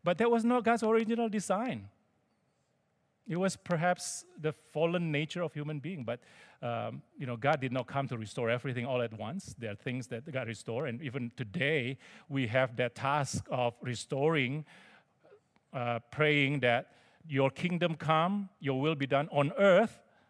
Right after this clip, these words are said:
at, as it is already in heaven. So what is on earth now, today, is not like how it should be. Um, so God is against, perhaps, or not pro, at least,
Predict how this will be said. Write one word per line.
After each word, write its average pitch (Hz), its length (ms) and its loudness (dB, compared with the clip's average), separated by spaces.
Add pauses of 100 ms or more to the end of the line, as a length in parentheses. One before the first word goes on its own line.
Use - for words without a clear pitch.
at, 139 120 -4 (360)
as 143 160 -2
it 131 140 -6
is 147 180 -4 (220)
already 123 300 -6
in 113 80 -6
heaven. 110 280 -6 (180)
So - 320 -8
what 165 300 -2
is 156 220 -4
on 135 220 -6
earth 156 220 2
now, 143 340 0
today, 147 440 0
is 127 240 -6
not 147 580 0
like 131 280 -2
how 131 180 0
it 120 120 -8
should 107 200 -10
be. 135 260 -6 (760)
Um, 123 400 2 (300)
so 175 160 0
God 170 260 2
is - 380 -4
against, 131 720 -6
perhaps, 110 400 -8
or 120 200 -2
not 135 380 2
pro, 156 400 6
at 127 120 0
least, 147 420 0